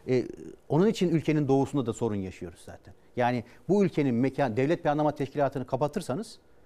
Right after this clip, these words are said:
planlama Teşkilatı'nın ülke mekanında sektörel planlama yapmasını,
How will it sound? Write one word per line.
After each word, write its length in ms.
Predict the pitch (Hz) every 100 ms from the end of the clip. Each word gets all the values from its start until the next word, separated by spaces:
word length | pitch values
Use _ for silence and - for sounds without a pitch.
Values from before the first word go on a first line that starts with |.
| - - - - - - -
planlama 380 | 139 147 151 147
Teşkilatı'nın 580 | 139 - 143 139 147 139
ülke 240 | 143 -
mekanında 460 | 151 131 139 131 127
sektörel 480 | - 143 156 143 143
planlama 420 | 135 131 131 131
yapmasını, 480 | 120 - 117 123